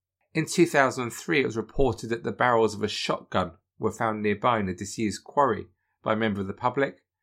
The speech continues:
and they were taken away for forensic testing. However, it was noted that the people who found the shotgun barrels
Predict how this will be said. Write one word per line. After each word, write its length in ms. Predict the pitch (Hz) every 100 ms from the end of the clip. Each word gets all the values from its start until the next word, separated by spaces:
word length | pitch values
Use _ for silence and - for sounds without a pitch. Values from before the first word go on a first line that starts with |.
| _ _ _
and 120 | 123
they 80 | 120
were 100 | 113
taken 360 | 110 123 117 120
away 240 | 104 104
for 160 | 101 101
forensic 500 | - 107 98 98 -
testing. 500 | - 107 - 78 69 _ _ _ _ _ _ _
However, 340 | - 156 160 151
it 60 |
was 140 | 143 147
noted 380 | 147 143 147
that 120 | 143 -
the 80 |
people 440 | - - 170 180 151
who 80 | 143
found 280 | 147 127
the 60 | 113
shotgun 560 | 104 - 180 - 110 95
barrels 540 | 92 90 90 104 -